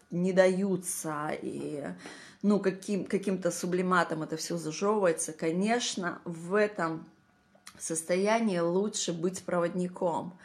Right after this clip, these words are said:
То есть, э, я такие штуки делаю и индивидуально, и я думаю, что вот эта вот ситуация трансформировать, э, м, депрессию именно в кайф, в реализацию, в «да»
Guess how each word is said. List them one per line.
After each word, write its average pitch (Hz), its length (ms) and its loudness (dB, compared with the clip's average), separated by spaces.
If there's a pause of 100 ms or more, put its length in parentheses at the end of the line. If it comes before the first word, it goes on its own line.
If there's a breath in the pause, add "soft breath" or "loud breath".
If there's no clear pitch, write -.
(500 loud breath)
То 185 160 10
есть, 190 380 6 (160)
э, 180 480 2
я 196 120 8
такие 202 320 -2
штуки 185 320 -2
делаю 165 440 2
и 175 100 -4
индивидуально, 185 1000 4 (400 loud breath)
и 190 100 2
я 190 120 8
думаю, 196 300 2
что 175 800 0 (180)
вот 170 320 0
эта 185 200 0
вот 180 100 4
ситуация 202 800 2
трансформировать, 180 1160 0
э, 165 260 0 (800 loud breath)
м, 175 420 -2 (180)
депрессию 208 1000 2
именно 175 340 0
в - 220 -10
кайф, 170 580 0
в 170 220 0
реализацию, 180 1120 2
в 156 200 -6
«да» 175 460 4